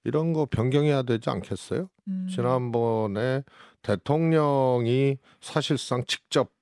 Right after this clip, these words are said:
Speaker 1: 당대표를 조각해 갔다 이렇게 제가 이제 표현을 했는데
Speaker 2: 음, 음.
Speaker 1: 어, 그럴,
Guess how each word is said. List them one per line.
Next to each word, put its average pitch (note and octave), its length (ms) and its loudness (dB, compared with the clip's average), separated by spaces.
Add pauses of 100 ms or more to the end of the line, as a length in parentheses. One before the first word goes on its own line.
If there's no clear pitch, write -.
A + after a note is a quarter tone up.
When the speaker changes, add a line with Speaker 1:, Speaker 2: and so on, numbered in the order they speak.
(240)
Speaker 1:
당대표를 G2+ 1040 -2 (460)
조각해 A#2+ 560 -2
갔다 E2+ 720 -2
이렇게 D#2+ 460 -6 (500)
제가 F#2 260 -2
이제 E2+ 160 -4
표현을 G#2 480 -2
했는데 G2 400 -8
Speaker 2:
음, F2+ 460 -4
음. D#3+ 120 -10 (460)
Speaker 1:
어, - 160 -10
그럴, C3+ 260 -2